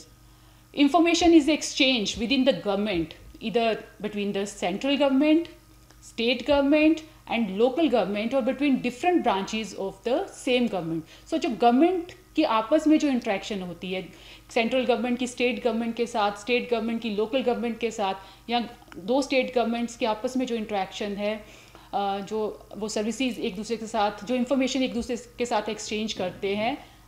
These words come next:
that is called government to government interaction। It includes different government department can share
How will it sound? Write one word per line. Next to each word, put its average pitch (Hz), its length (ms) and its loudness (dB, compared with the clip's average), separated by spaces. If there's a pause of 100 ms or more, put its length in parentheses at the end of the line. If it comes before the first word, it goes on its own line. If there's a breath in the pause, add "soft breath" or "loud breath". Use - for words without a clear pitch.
that 220 140 0
is 277 200 -2
called 214 320 4
government 226 420 0
to 262 200 -2
government 208 320 0
interaction। 180 580 -4 (400 loud breath)
It 214 120 -6
includes 247 500 -2
different 285 460 2
government 254 380 2
department 247 680 -2
can 240 160 0
share 254 260 0